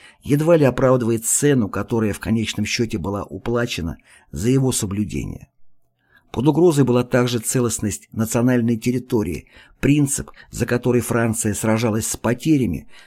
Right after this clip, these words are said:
почти невыносимыми для ее национального благосостояния.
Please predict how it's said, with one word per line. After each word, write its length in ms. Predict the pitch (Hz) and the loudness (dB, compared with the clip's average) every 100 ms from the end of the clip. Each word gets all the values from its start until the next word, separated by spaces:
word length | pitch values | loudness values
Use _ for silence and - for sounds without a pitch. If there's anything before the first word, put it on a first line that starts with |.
| _ | _
почти 420 | 98 113 - 127 | -2 -2 0 0
невыносимыми 840 | 110 110 120 127 131 - 147 131 117 | 2 2 2 2 0 0 2 4 2
для 180 | 107 | 0
ее 200 | 117 127 | 2 2
национального 720 | 123 113 113 110 117 107 110 101 | 2 0 2 2 2 0 0 -2
благосостояния. 1080 | 107 104 101 - 107 107 107 90 57 - | -4 -4 -6 -8 -6 -2 -2 -2 -8 -16